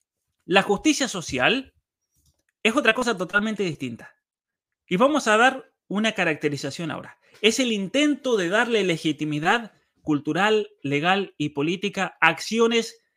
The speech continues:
que son objetivamente perversas, pero que se las quiere justificar bajo el manto de derechos humanos.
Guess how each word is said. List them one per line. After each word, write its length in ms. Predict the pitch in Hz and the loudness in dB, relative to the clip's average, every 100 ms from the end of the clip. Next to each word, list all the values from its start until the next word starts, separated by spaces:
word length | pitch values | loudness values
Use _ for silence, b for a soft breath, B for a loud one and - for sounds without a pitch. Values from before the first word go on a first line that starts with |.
| _ _ - | _ _ 0
que 160 | 180 | 0
son 460 | - 220 220 226 - _ _ | 2 0 0 -4 -14 _ _
objetivamente 1200 | 170 175 - 160 208 202 175 190 196 196 180 _ - | 0 0 -2 -6 -2 0 0 -2 -4 -4 -6 _ -2
perversas, 800 | 160 170 190 175 180 190 - _ _ _ _ _ _ | 0 4 2 2 -2 -4 -6 _ _ _ _ _ _
pero 300 | 269 277 226 | 2 4 2
que 100 | 202 | 0
se 100 | 180 | 0
las 140 | 160 | -2
quiere 240 | - 202 196 | 0 0 2
justificar 680 | 185 170 160 160 175 180 | -2 -6 -6 -4 0 0
bajo 240 | 175 175 165 | 0 -2 -2
el 80 | 147 | -2
manto 360 | 160 165 156 | -2 -2 -4
de 160 | 135 123 | -2 -4
derechos 340 | 131 135 131 | -6 -6 -12
humanos. 400 | 120 - - - | -14 -16 -20 -20